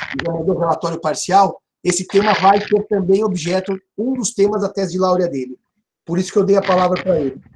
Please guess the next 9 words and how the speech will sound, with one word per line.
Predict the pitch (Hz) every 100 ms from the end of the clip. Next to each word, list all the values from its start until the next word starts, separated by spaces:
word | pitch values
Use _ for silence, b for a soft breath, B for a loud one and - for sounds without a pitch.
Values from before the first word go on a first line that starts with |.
| _ _ _
E | 185 208
o |
Henrique, | 220 202 233 - 196 -
é, | 190 196 -
pela | 220 220
sua, | - 247 254 226
pela | - 202 196
sua | 190 220
observação | 202 175 196 180 - - 226 254